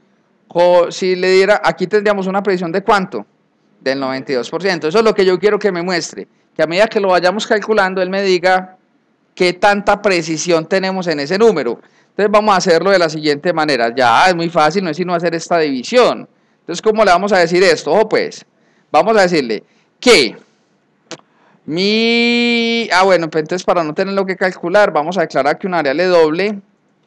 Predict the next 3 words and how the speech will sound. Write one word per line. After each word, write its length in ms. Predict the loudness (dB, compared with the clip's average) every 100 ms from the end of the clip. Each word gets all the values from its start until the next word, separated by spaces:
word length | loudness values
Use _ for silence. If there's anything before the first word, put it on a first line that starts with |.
| _ _ _
llamémoslo 1080 | -4 -2 -2 -2 0 2 2 0 -2 -4 -8 _ -12
mi 240 | -4 0
E, 340 | 0 0 -4